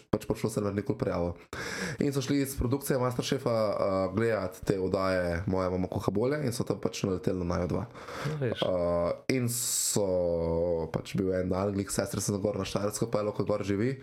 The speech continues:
Speaker 1: je gor poročena, s prevozi in me kliče ena neznana telefonska, pa se nisem javil. Pol, ko sem do nje prišel, kličem nazaj, kličemo iz Masterchefa, povabili bi vas v peto sezono.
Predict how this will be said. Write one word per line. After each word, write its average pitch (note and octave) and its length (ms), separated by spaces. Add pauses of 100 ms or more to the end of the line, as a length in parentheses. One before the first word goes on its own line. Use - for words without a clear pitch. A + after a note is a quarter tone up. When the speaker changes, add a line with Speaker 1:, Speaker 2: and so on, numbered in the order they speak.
(140)
Speaker 1:
je - 120
gor G#2 160
poročena, A2+ 680 (560)
s - 160
prevozi A#2 640 (480)
in G#2 260
me G2+ 80
kliče A#2+ 300
ena G#2+ 160
neznana G#2 380
telefonska, D3 1080 (840)
pa A2 80
se - 140
nisem A#2+ 300
javil. D3 420 (680)
Pol, A2+ 180
ko - 80
sem A2+ 160
do A2 40
nje A#2 120
prišel, A#2 240
kličem A#2 260
nazaj, G#2 640 (320)
kličemo G2 260
iz F#2+ 100
Masterchefa, F#2 480
povabili F#2+ 420
bi F2+ 80
vas F2+ 240
v F#2+ 180 (920)
peto G2+ 280
sezono. F#2 540